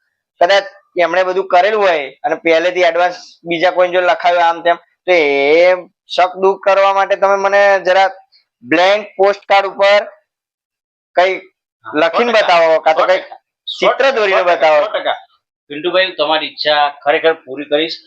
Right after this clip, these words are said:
Speaker 2: ખરેખર તમે મને
Speaker 1: હમ.
Speaker 2: ઘણું, ઘણું ગમ્યું.
Speaker 1: તો
Speaker 2: અત્યારે હોવું જોઈએ, તમને
Speaker 1: હા.
Speaker 2: બતાવું છું.
Speaker 1: ઓકે.
Speaker 2: તો, અ, આ
Speaker 1: તો
Speaker 2: એક, હું આ રીતે પોસ્ટકાર્ડ વા-, વાપરું છું.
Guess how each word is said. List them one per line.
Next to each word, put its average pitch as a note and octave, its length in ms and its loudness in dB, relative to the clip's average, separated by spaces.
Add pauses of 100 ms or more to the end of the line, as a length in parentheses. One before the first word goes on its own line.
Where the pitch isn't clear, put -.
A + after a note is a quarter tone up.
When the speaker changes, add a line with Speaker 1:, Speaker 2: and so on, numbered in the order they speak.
(280)
Speaker 2:
ખરેખર D3+ 260 -4
તમે D3 300 -4
મને C#3+ 500 -4
Speaker 1:
હમ. A#2+ 280 -8
Speaker 2:
ઘણું, C#3+ 440 -4
ઘણું D#3+ 300 -2
ગમ્યું. E3+ 380 -4 (240)
Speaker 1:
તો D#3 60 0
Speaker 2:
અત્યારે D#3+ 360 0
હોવું C3+ 440 -6
જોઈએ, D#3+ 140 -2
તમને C3+ 240 -8
Speaker 1:
હા. A#2+ 80 -6
Speaker 2:
બતાવું C3+ 420 -2
છું. D#3 240 -14 (680)
Speaker 1:
ઓકે. D3 400 -2
Speaker 2:
તો, - 20 -14
અ, B2+ 460 -8
આ C#3 160 -4
Speaker 1:
તો - 0 -
Speaker 2:
એક, C#3+ 540 -6
હું D#3 200 -2
આ D#3 40 0
રીતે D#3 140 -12
પોસ્ટકાર્ડ C#3+ 560 -6
વા-, C3+ 180 0
વાપરું B2 380 -8
છું. D#3 220 -18